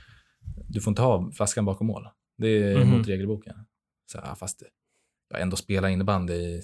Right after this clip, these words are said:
Speaker 1: typ tjugo år och aldrig har någon sagt det till mig förut. Jo, men du, jag sa till dig mot Jönköping borta också. <laughs> Så, så, ja, okej. Sorry.
Speaker 2: Ja, men det är mycket, du tar med den tillbaka till målet, dricker.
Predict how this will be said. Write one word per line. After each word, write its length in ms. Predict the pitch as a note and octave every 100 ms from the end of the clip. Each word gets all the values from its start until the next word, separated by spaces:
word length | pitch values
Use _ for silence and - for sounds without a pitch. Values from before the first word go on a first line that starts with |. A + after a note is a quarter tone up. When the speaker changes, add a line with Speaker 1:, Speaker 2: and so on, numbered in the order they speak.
| -
Speaker 1:
typ 160 | - - _ _ _ _
tjugo 440 | - G#2 F#2+ G2+
år 340 | G#2+ D#2 D2+ D#2
och 60 | D2 - _
aldrig 320 | G2+ G2 F#2+
har 80 | F2+
någon 160 | F2 F2
sagt 200 | D#2+ -
det 60 |
till 80 | -
mig 100 | -
förut. 220 | - - -
Jo, 160 | A#2
men 80 | C3
du, 60 | B2+
jag 120 | B2
sa 160 | C#3+ C3
till 200 | B2+ A2+
dig 100 | G2+
mot 200 | G2 G#2
Jönköping 440 | A2 G2 G2+ G2
borta 220 | A#2+ - F#2+
också. 200 | A2+ G#2+ F2 -
<laughs> 80 |
Så, 180 | D#3 G2
så, 140 | G2 C3+
ja, 360 | G#2 A2+ G#2+
okej. 260 | G2+ - F#2 - A#2+ G2+ - - - -
Sorry. 220 | A2 G2 - - D3+ - _ _ _ _ _ -
Speaker 2:
Ja, 80 |
men 80 | B2+
det 80 | B2+
är 40 |
mycket, 600 | C#3 C3 - C#3+ C3 C3 -
du 180 | D3 B2
tar 160 | D3
med 260 | D3 D#3 D3
den 100 | B2+
tillbaka 460 | C#3+ D3+ D3+ D3
till 100 | C3+
målet, 260 | A#2+ A2+ A2+
dricker. 540 | C3+ C#3+ - A#2+ A#2